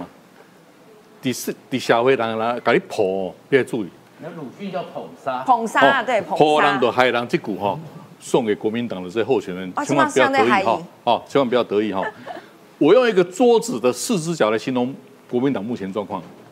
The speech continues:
Speaker 1: 四只脚，朱立伦、侯友宜、赵少康、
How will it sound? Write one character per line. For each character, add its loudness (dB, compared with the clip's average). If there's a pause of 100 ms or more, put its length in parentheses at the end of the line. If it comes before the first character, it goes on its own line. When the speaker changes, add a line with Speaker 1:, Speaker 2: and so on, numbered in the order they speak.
(260)
Speaker 1:
四 -8
只 -4
脚， -4 (640)
朱 4
立 4
伦、 4 (220)
侯 4
友 4
宜、 -4 (260)
赵 4
少 4
康、 -2